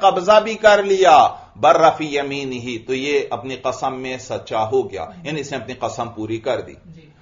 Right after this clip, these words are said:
Speaker 1: तो यहां मतन के अंदर कब्जे की भी शर्त है, साहिब हिदाया इसको भी जिक्र फरमाएंगे कि भाई जब बै हो गई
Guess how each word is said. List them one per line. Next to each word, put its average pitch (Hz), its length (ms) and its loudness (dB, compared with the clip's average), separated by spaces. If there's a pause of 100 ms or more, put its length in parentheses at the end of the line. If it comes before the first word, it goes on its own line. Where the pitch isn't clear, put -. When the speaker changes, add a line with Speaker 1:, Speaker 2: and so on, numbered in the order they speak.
(240)
Speaker 1:
तो 160 80 0
यहां 160 460 4
मतन 165 460 0
के 196 60 2
अंदर 160 280 2 (340)
कब्जे 175 360 4
की 214 160 -2
भी 226 140 -6
शर्त 190 360 6
है, 113 280 -4 (320)
साहिब 196 420 4
हिदाया 180 460 6
इसको 190 300 2
भी 220 120 2
जिक्र 202 300 0
फरमाएंगे 156 680 0 (260)
कि 165 80 0
भाई 202 220 2
जब 185 300 2
बै 214 200 6 (120)
हो 175 200 2
गई 131 280 -2